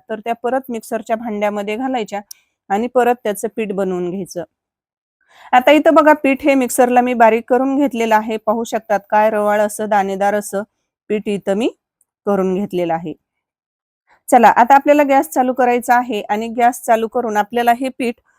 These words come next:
भाजून घ्यायचं आहे. आता पीठ हे आपल्याला किती वेळ भाजायचं आहे,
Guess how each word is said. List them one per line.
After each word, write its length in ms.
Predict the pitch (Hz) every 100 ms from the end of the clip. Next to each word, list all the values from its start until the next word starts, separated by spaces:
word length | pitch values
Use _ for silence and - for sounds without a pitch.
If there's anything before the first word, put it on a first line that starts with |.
| _ -
भाजून 480 | 226 302 247 220 190
घ्यायचं 320 | 220 196 190
आहे. 240 | 175 175 - -
आता 220 | 208 269 -
पीठ 160 | 302 320
हे 120 | 370
आपल्याला 460 | 311 302 302 269 233 - _ _ _
किती 260 | 330 330 359
वेळ 200 | 349 339
भाजायचं 560 | 330 320 302 262 - 262
आहे, 280 | 247 214